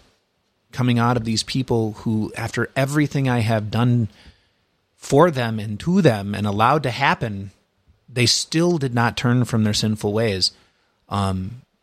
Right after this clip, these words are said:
I, I just go back and I'm thinking that, you know, John's gonna be encountering the same lament that Jeremiah encountered when, when he had to go to God's people. And, and remember, remember Jeremiah was told, "I, I, I have in mind for you to prosper."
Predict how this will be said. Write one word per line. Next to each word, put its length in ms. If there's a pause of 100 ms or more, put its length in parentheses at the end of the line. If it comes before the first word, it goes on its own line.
(200)
I, 180
I 60
just 220
go 120
back 300
and 100
I'm 100
thinking 400
that, 160
you 140
know, 100
John's 440
gonna 240
be 220
encountering 640
the 80
same 360
lament 440 (440)
that 320
Jeremiah 560
encountered 580 (520)
when, 440 (240)
when 240
he 380
had 160
to 80
go 160
to 140
God's 260
people. 540 (420)
And, 180
and 100
remember, 260
remember 580 (220)
Jeremiah 400
was 140
told, 260
"I, 340 (160)
I, 60 (920)
I 100
have 420
in 140
mind 400
for 120
you 120
to 80
prosper." 680